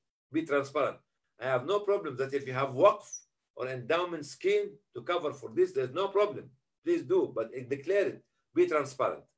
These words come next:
But don't come and tell me for the marketing,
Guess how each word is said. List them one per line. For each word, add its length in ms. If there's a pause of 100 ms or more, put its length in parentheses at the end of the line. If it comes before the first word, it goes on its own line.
(360)
But 160
don't 240
come 200
and 160
tell 180
me 120
for 180
the 100
marketing, 480